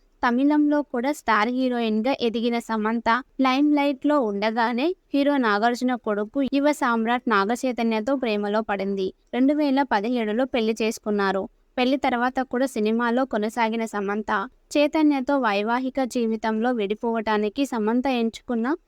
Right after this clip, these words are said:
సినిమాలే కారణమని చెప్తున్నారు. కానీ బయటకు రాని కారణాలు చాలా ఉన్నాయి. ఇద్దరి మధ్య భేదాభిప్రాయాలతో సోషల్ మీడియా నుంచి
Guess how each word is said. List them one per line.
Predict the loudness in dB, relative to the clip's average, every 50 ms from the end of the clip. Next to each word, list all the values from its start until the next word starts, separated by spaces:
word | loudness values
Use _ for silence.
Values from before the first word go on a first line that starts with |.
| _ _ _
సినిమాలే | -4 -2 0 2 2 2 2 2 0 0
కారణమని | 0 0 -2 0 0 0 0 0 0 0 0
చెప్తున్నారు. | -2 -2 -6 -6 _ -4 -2 0 0 0 0 0 0 -2 -4 -6 _ 0
కానీ | 2 4 4 4 4
బయటకు | 2 2 0 0 0 -2 -2 -2 -2
రాని | 0 0 0 0 0 0
కారణాలు | 0 0 0 0 2 0 0 0 0 0 0
చాలా | -2 -2 -2 0 0 2 2 2
ఉన్నాయి. | 2 2 0 0 0 0 0 -2 -4 -6 -12 _ _ _ -2
ఇద్దరి | 0 2 2 4 4 4
మధ్య | 4 4 2 2 2 2 2 2
భేదాభిప్రాయాలతో | 2 2 0 2 2 2 0 0 -2 -2 -2 -2 0 2 2 2 0 0 -2 0 -2 -2
సోషల్ | -2 -2 -4 -6 -4 -2 0 0 2
మీడియా | 2 2 0 0 0 0 0 0
నుంచి | 0 0 -2 -2 -2 -2 -2